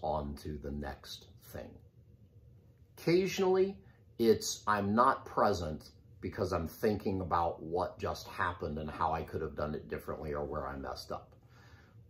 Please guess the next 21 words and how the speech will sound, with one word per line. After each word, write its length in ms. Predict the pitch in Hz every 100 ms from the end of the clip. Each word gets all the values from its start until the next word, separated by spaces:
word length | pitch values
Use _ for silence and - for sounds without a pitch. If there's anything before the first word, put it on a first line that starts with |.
| - - 117
Usually, 680 | 123 185 185 196 214 220 220 - - - - - - -
I'm 160 | 87
thinking 480 | 80 - 107 98 107
about 300 | 98 90 90
where 180 | 87 82
I'm 220 | 78 78
going 380 | 80 82 85 82
and 120 | 76
what 200 | 73 80
I 160 | 78 76
need 280 | 78 71 73
to 80 |
do 340 | 71 71 67 65 69 -
next. 580 | 67 - - - - - - - - - -
And 240 | 123 117
therefore, 560 | 135 180 180 - 87 85
the 100 | 85
leader 440 | 87 98 104 104
is 200 | 104 92
not 540 | 90 80 80 78 - - - -
present. 540 | - 73 - - -